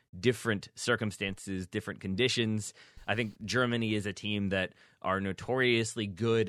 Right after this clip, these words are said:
at getting their prep in order, getting their sort of site locations well scouted and picking really good spots to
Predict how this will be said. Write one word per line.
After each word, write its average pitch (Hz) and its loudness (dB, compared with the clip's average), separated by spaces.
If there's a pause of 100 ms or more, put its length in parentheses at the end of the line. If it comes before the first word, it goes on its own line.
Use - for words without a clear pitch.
at 98 -2
getting 110 0
their 95 0
prep - -2
in 95 -8
order, 120 2
getting 98 0
their 90 0
sort 92 -4
of 85 -8
site 110 2
locations 101 -2
well 92 -4
scouted 120 4
and 92 -2
picking 92 -6
really 98 -2
good 95 -2
spots 95 0
to 90 -4